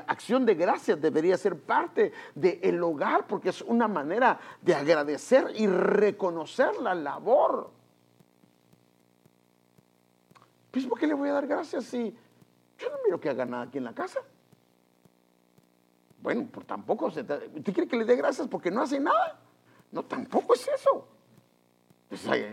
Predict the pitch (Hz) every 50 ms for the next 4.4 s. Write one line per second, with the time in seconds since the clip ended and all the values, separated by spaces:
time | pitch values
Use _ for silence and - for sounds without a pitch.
0 | 104 90 87 101 104 - 104 107 104 - 123 170 254 381 539 508 494 415 - 123
1 | 117 107 143 156 196 226 240 247 - - - 466 - - - - - _ _ _
2 | _ _ _ _ _ _ _ _ _ _ _ _ _ _ _ _ _ _ _ _
3 | _ - 151 131 156 202 202 - - - 190 - 214 294 285 214 269 247 233 185
4 | 170 160 185 156 131 113 101